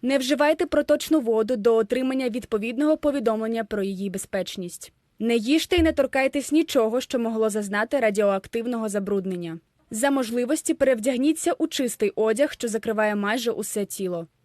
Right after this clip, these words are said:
Заздалегідь потурбуйтеся про запаси води, їжі, ліків та одягу для перебування у сховищах.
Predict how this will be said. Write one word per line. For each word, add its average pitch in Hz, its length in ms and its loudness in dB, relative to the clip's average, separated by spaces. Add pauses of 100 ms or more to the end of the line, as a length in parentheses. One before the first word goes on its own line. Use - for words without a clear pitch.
(140)
Заздалегідь 262 800 0
потурбуйтеся 240 760 2
про 240 160 0
запаси 233 460 0
води, 220 440 0 (160)
їжі, 208 600 -4 (120)
ліків 220 420 -4 (180)
та 220 120 4
одягу 254 440 2
для 220 120 0
перебування 202 600 -2
у - 80 -10
сховищах. 180 760 -8